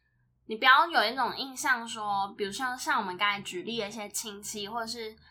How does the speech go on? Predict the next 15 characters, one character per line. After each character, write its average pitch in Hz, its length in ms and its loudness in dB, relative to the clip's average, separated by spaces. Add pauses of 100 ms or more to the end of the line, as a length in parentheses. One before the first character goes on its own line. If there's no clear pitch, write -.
父 277 200 -12
母 180 260 -10
亲 180 340 -8
什 185 140 -12
么 143 180 -10
的， - 240 -12 (300)
没 311 120 -4
有 349 200 6
说 285 180 -8
什 277 100 -8
么 226 220 2
越 277 240 -2
亲 240 340 -8
近 254 280 -10
就 254 100 -8